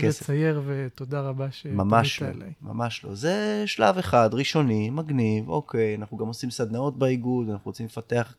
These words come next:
Speaker 1: את כולם מקצועית וכולי, אבל אנחנו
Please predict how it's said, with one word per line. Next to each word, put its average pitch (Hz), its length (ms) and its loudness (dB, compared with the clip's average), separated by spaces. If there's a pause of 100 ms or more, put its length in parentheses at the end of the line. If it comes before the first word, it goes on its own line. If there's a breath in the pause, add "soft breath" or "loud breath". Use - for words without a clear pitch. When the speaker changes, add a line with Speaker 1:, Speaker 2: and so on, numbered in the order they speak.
(120)
Speaker 1:
את - 80 -20
כולם 117 240 2
מקצועית 113 420 -2
וכולי, 123 260 0 (440 loud breath)
אבל 107 280 2
אנחנו 117 400 0